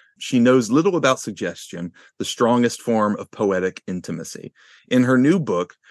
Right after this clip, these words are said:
she blathers through her life like a third-string reporter for the Oskaloosa Herald,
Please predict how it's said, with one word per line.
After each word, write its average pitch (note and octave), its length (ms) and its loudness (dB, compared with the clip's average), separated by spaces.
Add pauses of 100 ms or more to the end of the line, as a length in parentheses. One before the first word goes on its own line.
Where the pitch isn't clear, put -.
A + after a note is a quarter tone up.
(120)
she - 200 0
blathers C#3+ 680 0
through C3 220 -2
her G#2+ 140 0
life F2 400 -4
like G2+ 160 -4
a A#2+ 60 0
third-string C3 720 0
reporter G2+ 500 -2
for A2+ 140 -2
the G2 180 -2
Oskaloosa C3+ 800 -2
Herald, G#2 520 -2